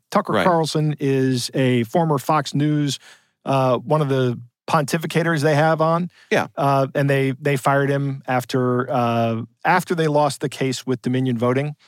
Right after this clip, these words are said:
Speaker 2: Right.
Speaker 1: I don't know if it was related to that or not. Um,
Speaker 2: Couldn't have helped.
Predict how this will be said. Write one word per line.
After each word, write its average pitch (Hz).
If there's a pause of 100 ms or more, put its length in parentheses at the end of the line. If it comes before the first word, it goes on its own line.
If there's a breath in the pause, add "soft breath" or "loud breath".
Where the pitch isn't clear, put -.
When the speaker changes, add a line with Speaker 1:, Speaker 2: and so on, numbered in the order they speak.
Speaker 2:
Right. 92
Speaker 1:
I 135
don't 185
know 175
if 160
it 151
was 131
related 139
to 160
that 165
or 139
not. 151 (640)
Um, 139
Speaker 2:
Couldn't 147
have 139
helped. -